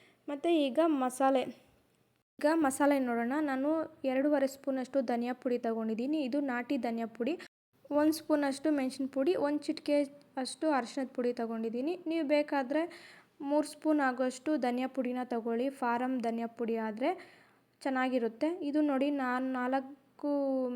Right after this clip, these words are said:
ಮೊಟ್ಟೆನ ತೊಗೊಂಡಿದ್ದೀನಿ. ಇದು ಎರಡು ಗಡ್ಡೆ ಆಗೋಷ್ಟು ಸಿಪ್ಪೆನೆಲ್ಲ ತೆಗೆದು ಈ ಥರ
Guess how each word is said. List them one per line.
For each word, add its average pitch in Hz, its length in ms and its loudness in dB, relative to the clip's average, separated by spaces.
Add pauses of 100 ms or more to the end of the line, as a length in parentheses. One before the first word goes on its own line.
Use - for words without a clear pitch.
(1120)
ಮೊಟ್ಟೆನ 277 280 2 (120)
ತೊಗೊಂಡಿದ್ದೀನಿ. 240 640 0 (260)
ಇದು 294 160 0 (260)
ಎರಡು 269 240 6 (100)
ಗಡ್ಡೆ 247 320 0
ಆಗೋಷ್ಟು 240 440 -2 (120)
ಸಿಪ್ಪೆನೆಲ್ಲ 254 560 -2 (160)
ತೆಗೆದು 233 360 0 (420)
ಈ 254 80 -8
ಥರ 269 100 4